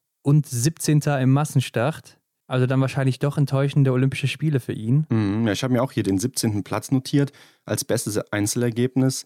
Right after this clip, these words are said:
Speaker 2: Vielleicht geht man da auch einfach mit einer zu hohen Erwartung ran oder vielleicht ist man einfach zu nervös dann in dem Moment, wenn man halt als,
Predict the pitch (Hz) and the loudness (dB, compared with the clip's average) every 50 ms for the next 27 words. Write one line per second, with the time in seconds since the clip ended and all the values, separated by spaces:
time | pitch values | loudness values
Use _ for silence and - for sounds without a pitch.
0 | _ - - - 95 95 92 92 101 127 - - - 127 135 139 151 139 127 117 | _ -18 -10 -6 -2 -2 0 0 0 -2 -2 -2 -2 0 2 2 2 2 2 2
1 | 113 110 110 - - 110 110 113 - 113 110 113 113 - 120 107 98 - - - | 2 0 0 -2 -2 -4 -4 -4 -4 -2 -2 -2 -2 0 -2 -2 -2 -2 -2 0
2 | 127 131 123 113 123 120 123 117 107 - 95 90 95 95 107 - - 147 143 143 | 2 2 2 2 2 2 2 2 0 0 -2 -4 -4 -4 -6 -4 -2 2 2 4
3 | 143 143 135 120 117 127 143 147 147 139 107 107 101 101 104 98 - - 98 95 | 4 4 2 2 2 2 4 4 4 4 2 2 0 0 0 0 -2 0 0 0
4 | 95 - 98 - - 107 101 98 92 92 87 - 92 - - - - 117 113 113 | 0 -2 -4 -4 -2 0 0 2 0 0 -2 -4 -6 -6 -6 -4 -2 0 0 0
5 | 113 - - 101 92 90 85 95 98 110 127 131 - - 120 123 120 - 101 98 | 0 -2 -2 -4 -4 -4 -2 -2 0 0 0 0 -2 -2 -2 0 0 0 0 2
6 | 110 107 113 110 104 104 107 113 120 127 123 - 90 95 95 95 92 92 90 92 | 2 2 2 2 2 2 2 2 2 2 2 0 0 0 2 2 2 2 0 0
7 | 92 90 87 87 85 - | 0 0 0 -2 -2 -6